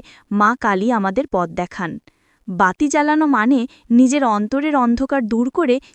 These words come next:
জ্ঞানের আলো প্রজ্বলিত করা। চোদ্দ পুরুষের পূজা আমাদের শিকড়ের প্রতি কৃতজ্ঞতা প্রকাশ। এইভাবে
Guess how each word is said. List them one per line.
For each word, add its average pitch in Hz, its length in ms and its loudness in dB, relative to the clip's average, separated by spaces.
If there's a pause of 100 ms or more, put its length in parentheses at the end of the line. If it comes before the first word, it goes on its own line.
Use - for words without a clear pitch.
(140)
জ্ঞানের 226 380 2
আলো 214 220 0
প্রজ্বলিত 196 540 -2
করা। 165 300 -4 (600)
চোদ্দ 254 360 0
পুরুষের 330 520 0
পূজা 277 440 0 (280)
আমাদের 226 400 0
শিকড়ের 269 560 -2
প্রতি 262 280 -4
কৃতজ্ঞতা 233 600 -4
প্রকাশ। 185 420 -2 (680)
এইভাবে 220 500 2